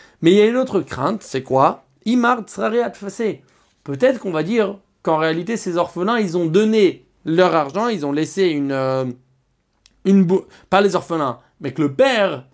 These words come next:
du vivant, de son vivant, il avait donné une bourse au prêteur,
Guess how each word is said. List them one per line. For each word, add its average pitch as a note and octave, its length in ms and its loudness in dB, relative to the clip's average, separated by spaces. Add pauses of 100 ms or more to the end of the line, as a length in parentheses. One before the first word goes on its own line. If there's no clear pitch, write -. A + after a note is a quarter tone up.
du F3 240 -2
vivant, G#3+ 440 0
de F#3 80 0
son G3 180 -6
vivant, F#3+ 420 0 (320)
il G#3 140 2
avait G#3 200 -2
donné C4 260 -2
une A3+ 220 -2
bourse C4 560 0
au G#3+ 100 4
prêteur, G#3+ 760 -2